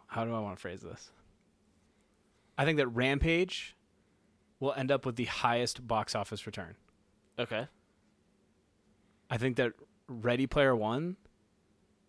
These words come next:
Speaker 1: will be the worst critically reviewed.
Speaker 2: Oh, wow. Interesting.
Speaker 1: I'm feeling a clunker.
Speaker 2: Oh, interesting. Yeah, I'm,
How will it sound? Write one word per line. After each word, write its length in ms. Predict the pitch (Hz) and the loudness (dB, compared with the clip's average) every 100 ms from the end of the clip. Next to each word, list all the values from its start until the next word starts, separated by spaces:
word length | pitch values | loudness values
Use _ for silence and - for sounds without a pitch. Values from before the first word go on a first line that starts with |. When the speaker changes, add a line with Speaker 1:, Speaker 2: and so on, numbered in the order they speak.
| _ _ - | _ _ -6
Speaker 1:
will 80 | 120 | 0
be 120 | 127 | 2
the 140 | 117 | 2
worst 580 | 113 110 113 120 - - | 0 0 0 0 -2 -4
critically 360 | - 113 98 101 | -4 -4 -4 -6
reviewed. 420 | 92 87 - - _ _ _ - | -8 -12 -16 -20 _ _ _ -10
Speaker 2:
Oh, 220 | 107 120 | -2 0
wow. 340 | 104 92 92 - _ _ _ _ _ _ _ _ _ _ _ _ _ _ _ _ _ - | 0 -2 -6 -10 _ _ _ _ _ _ _ _ _ _ _ _ _ _ _ _ _ -16
Interesting. 320 | 120 - 165 | -10 -6 -6
Speaker 1:
I'm 60 | - | 0
feeling 260 | 214 214 | 2 4
a 60 | 190 | 2
clunker. 420 | - 151 - 85 - _ _ _ _ _ _ _ _ _ _ _ _ _ _ _ _ _ _ _ _ _ _ _ - | 0 -2 -2 -10 -12 _ _ _ _ _ _ _ _ _ _ _ _ _ _ _ _ _ _ _ _ _ _ _ -10
Speaker 2:
Oh, 300 | - 131 110 | -6 -6 -6
interesting. 400 | 110 127 117 92 | -8 -6 -6 -4
Yeah, 200 | 107 107 | 0 0
I'm, 180 | 120 127 | 0 -4